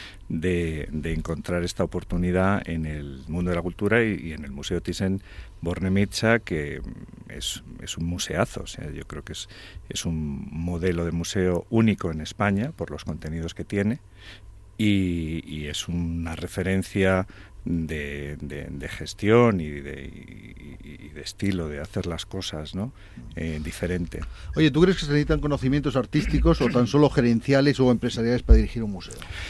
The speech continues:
Speaker 1: Yo creo que, hombre, desde el punto de vista gerencial, pues lo que necesitas es, es conocimientos, eh, en ese sentido, ¿no? Más técnicos de lo que es la gestión y administración. Pero qué duda cabe que yo, y así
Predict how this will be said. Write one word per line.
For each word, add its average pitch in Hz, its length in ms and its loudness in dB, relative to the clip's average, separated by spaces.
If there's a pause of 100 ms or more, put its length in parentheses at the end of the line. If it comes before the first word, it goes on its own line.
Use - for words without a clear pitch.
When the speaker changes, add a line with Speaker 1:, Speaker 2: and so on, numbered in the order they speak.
(440)
Speaker 1:
Yo 123 120 2
creo 160 160 4
que, 117 260 10
hombre, 104 280 6
desde 95 120 2
el 101 80 2
punto 143 220 4
de - 20 8
vista 104 640 6 (100)
gerencial, 110 840 4 (140)
pues 85 300 -4
lo 73 140 -8
que 73 80 -12
necesitas 87 640 -4 (440)
es, - 340 -4
es 82 280 -6
conocimientos, 87 720 -4
eh, 85 260 -4
en 85 140 -6
ese 87 180 -4
sentido, 78 460 -6
¿no? 76 120 -4
Más 80 200 -4
técnicos 85 480 -4
de 82 60 -6
lo 76 60 -6
que 85 100 -6
es 82 100 -8
la 80 80 -6
gestión 85 480 -6
y - 20 -4
administración. 78 580 -6 (680)
Pero 107 340 8 (140)
qué 127 100 8
duda 131 220 10
cabe 120 380 10 (200)
que 82 380 -4
yo, 101 400 6 (160)
y 82 120 -4
así 95 720 0